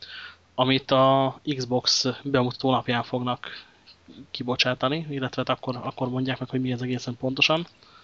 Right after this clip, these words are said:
És, ö, és hát nagyon izgalmasnak tűnik, meg nekem általában el lehet adni minden sötét jövőben játszódó, a hackerek az aktuális hatalom megdöntésén munkálkodnak,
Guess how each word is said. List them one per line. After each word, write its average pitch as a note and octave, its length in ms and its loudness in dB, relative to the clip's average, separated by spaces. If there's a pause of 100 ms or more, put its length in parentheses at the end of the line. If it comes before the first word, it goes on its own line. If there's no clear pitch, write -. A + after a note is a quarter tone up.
(920)
És, - 360 4
ö, D3 320 4 (480)
és - 180 2
hát - 120 -8
nagyon B2 160 -4
izgalmasnak B2 460 -2
tűnik, D#3 300 -2
meg C#3+ 260 0 (220)
nekem C#3+ 380 2
általában C#3+ 360 4
el C#3 60 6
lehet C3+ 180 4
adni C3+ 140 0
minden C3+ 440 2 (480)
sötét C3+ 360 2
jövőben C3+ 300 4
játszódó, B2+ 580 0
a B2+ 260 -2
hackerek C3 520 2
az B2+ 100 0
aktuális C3 320 0
hatalom C3 320 2
megdöntésén B2+ 640 0
munkálkodnak, C3 1000 0